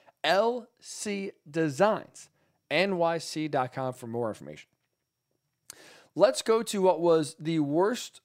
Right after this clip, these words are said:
loss I've ever experienced in my Colts life. One of the most depressed, shocked, actually, flabbergasted I have ever been, and that was the Colts losing to the Jaguars yesterday and getting sent home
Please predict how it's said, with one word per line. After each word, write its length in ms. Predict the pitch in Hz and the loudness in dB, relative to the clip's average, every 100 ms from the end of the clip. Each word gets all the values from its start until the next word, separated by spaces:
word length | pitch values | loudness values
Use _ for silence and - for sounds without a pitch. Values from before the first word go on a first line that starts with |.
| - | -10
loss 500 | 147 151 156 160 - | 0 2 2 0 -2
I've 240 | 147 135 | 0 -2
ever 320 | - 147 165 170 | 0 -2 0 -2
experienced 720 | - - 147 143 139 - - | -4 -6 -4 -2 -4 -8 -6
in 60 | |
my 140 | 139 117 | -2 -2
Colts 640 | - - 151 147 - - _ - | -4 -10 -8 -8 -14 -20 _ -8
life. 280 | 101 120 - _ _ _ _ _ _ _ _ | -6 -6 -12 _ _ _ _ _ _ _ _
One 200 | 151 165 | 0 2
of 120 | 165 | 2
the 100 | 151 | 0
most 440 | 160 151 156 - - | 2 4 2 -2 -6
depressed, 800 | 156 147 - 202 165 - - - | -6 -6 -2 0 0 -4 -14 -18
shocked, 560 | - - 214 226 - - | -12 -2 2 2 0 -6
actually, 480 | 135 131 - 131 104 | -6 -4 -6 -8 -10
flabbergasted 920 | - - 190 226 185 131 104 - 101 | -10 0 2 4 2 0 -2 -4 -6
I 160 | 123 135 | 2 2
have 100 | 131 | 4
ever 260 | 139 143 | 2 0
been, 320 | 120 113 107 - _ _ _ - | 0 -2 -4 -10 _ _ _ -2
and 180 | 143 143 | 0 4
that 240 | 156 185 | 4 2
was 200 | 180 170 | 2 2
the 120 | 151 127 | 0 -6
Colts 460 | - 156 170 175 | -2 4 4 2
losing 460 | 143 127 151 156 160 | -2 2 2 2 -4
to 100 | 151 | -2
the 100 | 131 | -2
Jaguars 540 | 113 131 143 147 131 | 2 4 4 2 2
yesterday 420 | 131 123 135 123 | 0 -2 0 0
and 300 | 127 117 107 | -2 -6 -4
getting 340 | 110 143 160 170 | 4 4 4 -4
sent 480 | - - 147 143 - | -8 -2 0 0 -2
home 360 | 135 123 117 | -2 -2 -4